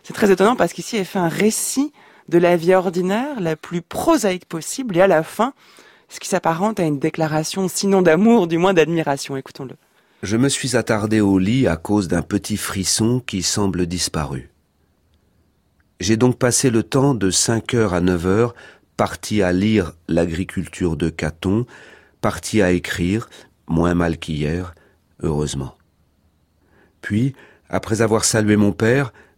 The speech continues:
Speaker 2: ingurgitant de l'eau mielée jusqu'au gosier et la recrachant, je me suis soigné la gorge plutôt que je ne l'ai gargarisée, car je puis le dire, je crois, d'après Novius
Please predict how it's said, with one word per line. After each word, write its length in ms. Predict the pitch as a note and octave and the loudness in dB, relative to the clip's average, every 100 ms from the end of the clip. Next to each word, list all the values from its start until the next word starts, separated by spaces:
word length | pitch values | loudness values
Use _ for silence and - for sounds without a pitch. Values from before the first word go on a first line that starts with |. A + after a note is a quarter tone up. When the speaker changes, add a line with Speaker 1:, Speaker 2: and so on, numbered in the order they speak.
| - | -6
Speaker 2:
ingurgitant 760 | F#2 G2+ G#2 G2+ G#2+ G#2 A2 A2 | -2 0 0 0 -2 0 2 2
de 100 | G2 | 4
l'eau 220 | F#2+ G2 | 4 4
mielée 540 | F#2+ F#2+ F#2 F#2+ A#2 | 4 4 2 4 2
jusqu'au 420 | F#2+ G2 - F#2+ | 2 -2 -4 -2
gosier 600 | F2 F2 F#2 D#2 F2 G#2+ A#2 - - - | 0 2 2 2 0 -2 -4 -12 -12 -2
et 100 | F#2+ | 0
la 160 | E2+ | 2
recrachant, 720 | D2+ F#2+ - - E2+ - F2 G#2+ _ _ | 0 -2 -2 -4 -4 -4 -4 -6 _ _
je 160 | - F2 | -12 -6
me 140 | E2 | -4
suis 240 | D#2+ - D#2+ | -4 -6 -4
soigné 400 | - F#2 F#2+ F2+ | -2 0 2 2
la 160 | E2 | 0
gorge 380 | D#2 E2+ G2 F#2 - | 0 0 -2 -6 -12
plutôt 480 | - F#2 - F2+ F2 | -8 -8 -2 -2 -2
que 100 | - | -6
je 140 | D#2 E2 | -4 -2
ne 100 | D#2+ | -2
l'ai 140 | D#2+ | -2
gargarisée, 800 | D#2 E2 E2 D#2+ D#2 C#2+ D2 C2+ - - - - | 0 -2 -2 -4 -4 -6 -6 -8 -12 -20 -20 -20
car 240 | - D#2+ D#2 | -8 -8 -6
je 160 | D#2 | -6
puis 240 | F2+ - G#2+ | -6 -4 -2
le 120 | E2 | -2
dire, 340 | D2+ E2+ D2+ | -2 -2 -4
je 100 | - | -6
crois, 360 | D2+ - D#2+ F#2+ - - - | -8 -6 -6 -6 -10 -20 -10
d'après 340 | - E2 - E2 | -4 -4 -2 -2
Novius 720 | E2 D#2+ D2 C#2+ C#2 - | 0 -2 -6 -8 -8 -8